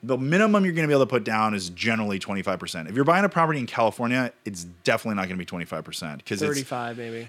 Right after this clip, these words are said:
Speaker 1: it's gonna be thirty-five, yeah, thirty, thirty-five, forty, something like that. I mean, if it's coastal,
Speaker 2: Yeah.
Speaker 1: a stone's throw to the beach, I mean,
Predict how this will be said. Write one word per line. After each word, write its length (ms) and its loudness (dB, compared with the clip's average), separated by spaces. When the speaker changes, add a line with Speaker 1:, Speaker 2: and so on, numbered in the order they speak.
Speaker 1:
it's 140 0
gonna 160 2
be 100 2
thirty-five, 800 2
yeah, 280 2
thirty, 420 6
thirty-five, 540 2
forty, 360 2
something 320 -2
like 220 -2
that. 360 4
I 40 -2
mean, 140 2
if 100 0
it's 160 -4
coastal, 840 2
Speaker 2:
Yeah. 120 -16
Speaker 1:
a 40 -4
stone's 280 2
throw 100 4
to 60 2
the 80 -6
beach, 240 -4
I 40 -4
mean, 300 -4